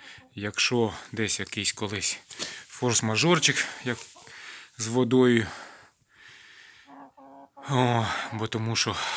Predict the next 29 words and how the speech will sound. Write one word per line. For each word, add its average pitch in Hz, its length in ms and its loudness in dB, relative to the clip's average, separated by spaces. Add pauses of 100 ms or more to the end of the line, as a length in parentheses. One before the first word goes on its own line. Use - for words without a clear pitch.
(160)
практика 110 480 0
вже 101 200 0
є 151 180 2
з - 140 6
цим: 117 200 2 (100)
ніпільні 104 400 -2
поїлки, 131 380 2
які 113 200 -2
б 117 100 -6
не 110 60 0
були, 98 360 -2
ніпільні, 135 460 2
колокольні, 123 800 2 (400)
чи - 160 -2
там 98 240 0
чашечні, 127 760 4
чи - 180 -4
любі 101 480 -4 (200)
ці - 240 -2
поїлки 131 500 2 (580)
автоматичні, 110 680 0
вони 120 580 2 (300)
рано 110 400 4
чи 104 120 0
пізно 104 440 0 (1200)
виходять 107 540 0
із 107 140 0
строя, 175 520 8 (500)
десь, 104 380 0